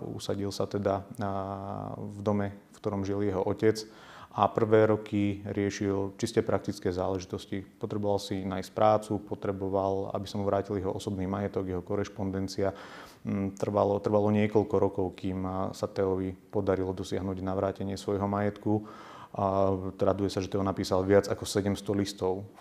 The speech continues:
ktorých, mm, urgoval vrátenie svojho majetku. A to podotýkam, sú len tie, o ktorých vieme. Kto vie, koľko ešte takých listov, ktoré, ktoré sa zatiaľ nenašli.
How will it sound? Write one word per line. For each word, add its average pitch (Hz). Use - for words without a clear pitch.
ktorých, 101
mm, 123
urgoval 104
vrátenie 101
svojho 95
majetku. 95
A 95
to 101
podotýkam, 101
sú 104
len 104
tie, 110
o -
ktorých 107
vieme. 98
Kto 101
vie, 98
koľko 101
ešte -
takých 95
listov, 101
ktoré, 104
ktoré 110
sa 101
zatiaľ 104
nenašli. 107